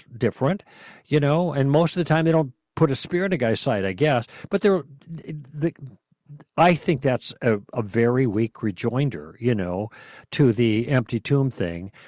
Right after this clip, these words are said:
Um, uh, and incidentally, Gary Habermas also said, now I think he said this to me in email,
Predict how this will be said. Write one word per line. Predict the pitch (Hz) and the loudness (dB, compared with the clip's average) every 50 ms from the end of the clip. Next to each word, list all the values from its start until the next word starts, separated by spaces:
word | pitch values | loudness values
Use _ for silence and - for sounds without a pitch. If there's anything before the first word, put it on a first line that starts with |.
| - - - - - | -20 -20 -18 -8 -2
Um, | 131 117 110 104 104 104 101 101 101 98 98 98 101 95 - - - - - - - - _ - | 0 2 2 4 4 4 4 4 2 2 0 -2 -6 -8 -10 -16 -20 -20 -20 -20 -20 -20 _ 0
uh, | 123 123 131 | 0 0 2
and | 143 151 175 | 2 2 2
incidentally, | 233 233 - 160 151 180 196 180 143 120 117 113 - - | 2 2 2 2 2 2 2 2 2 0 0 -2 -4 -4
Gary | 123 143 160 165 156 | 0 2 2 4 4
Habermas | 117 131 151 160 160 147 120 113 113 107 - | 2 2 2 2 2 2 2 0 0 0 2
also | 147 143 156 151 - - 143 | 2 2 2 2 0 -2 -2
said, | - - 113 98 92 | 0 0 -2 -2 -2
now | 101 110 107 | -2 0 0
I | 127 147 | 0 0
think | - - - 139 110 - - - - | -2 -2 -2 -2 -2 -4 -10 -18 -8
he | - - 135 | -2 -2 0
said | 117 - - 127 107 | 0 2 0 0 0
this | 113 107 - | -2 -4 -4
to | - 135 | -4 -2
me | 135 127 | -2 -2
in | 104 98 | -2 0
email, | 113 147 165 147 113 104 90 85 78 82 - | 0 0 2 0 0 -2 -4 -6 -8 -12 -14